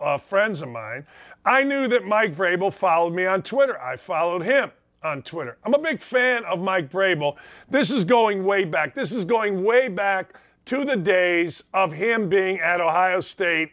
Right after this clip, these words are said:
New England, Chiefs, all that stuff. Big fan of Vrabel. Thought the Colts should have hired Mike Vrabel, not Frank Reich. Mike Vrabel knows that this Saturday we <clears throat> are having a fundraiser. It's a concert.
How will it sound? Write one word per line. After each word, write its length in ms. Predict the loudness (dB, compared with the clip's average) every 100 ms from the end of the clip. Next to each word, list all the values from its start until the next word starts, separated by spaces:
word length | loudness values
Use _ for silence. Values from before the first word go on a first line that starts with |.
| -8
New 260 | -4 0
England, 640 | 0 0 0 0 0 -2 -6
Chiefs, 560 | -2 2 2 -2 -6 0
all 220 | 2 2
that 240 | 2 -2
stuff. 360 | -6 -6 -4 -4 -12 -20 _ _
Big 220 | 0 0
fan 280 | 0 0 0
of 100 | 0
Vrabel. 360 | 0 0 -2 -8
Thought 360 | 2 4 4
the 80 | -2
Colts 300 | -6 -4 -4
should 200 | -6 -4
have 100 | -2
hired 320 | -2 -2 -4
Mike 240 | -4 -4 -4
Vrabel, 460 | -4 -4 -4 -6 -8 -20 -20 -12
not 380 | -2 2 2 -2
Frank 440 | -8 -2 -2 -2 0
Reich. 340 | 2 2 -2
Mike 280 | 0 0 0
Vrabel 580 | 0 0 0 -4 -8 -12 _ _
knows 540 | 2 6 6 4 -2 -4
that 240 | -4 -4
this 180 | -4 -4
Saturday 540 | 0 2 2 0 -2
we 380 | -4 -4 -4 -6 -2
<clears throat> 60 | 0 0 0
are 160 | 0 2
having 340 | 0 0 0
a 40 | -2
fundraiser. 640 | 0 2 2 0 -4 -6
It's 240 | -10 -12
a 40 | -14
concert. 640 | -8 -2 -2 -2 -8 -16